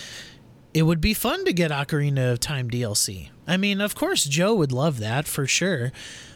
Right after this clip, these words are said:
But if I'm being real here, I don't think that our memories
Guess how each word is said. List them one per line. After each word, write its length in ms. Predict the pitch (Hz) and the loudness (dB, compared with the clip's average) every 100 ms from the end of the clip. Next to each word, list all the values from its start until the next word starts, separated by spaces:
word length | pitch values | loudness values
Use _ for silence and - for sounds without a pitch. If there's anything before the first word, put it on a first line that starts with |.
| - | -4
But 720 | 143 147 285 160 156 - - - - - - - - | 0 2 2 2 0 -2 -6 -14 -20 -20 -20 -20 -4
if 160 | 240 240 | -2 0
I'm 180 | 254 214 | 0 2
being 380 | 294 311 185 | 0 0 0
real 280 | 165 240 233 | 2 2 4
here, 340 | 185 - 160 156 | 2 2 2 4
I 140 | 165 | 2
don't 360 | 147 190 269 277 | 2 2 0 -2
think 280 | 247 226 | -2 -2
that 160 | - 170 | 0 2
our 120 | 160 | 2
memories 880 | 151 143 160 196 226 285 311 302 | 2 2 2 2 2 2 2 0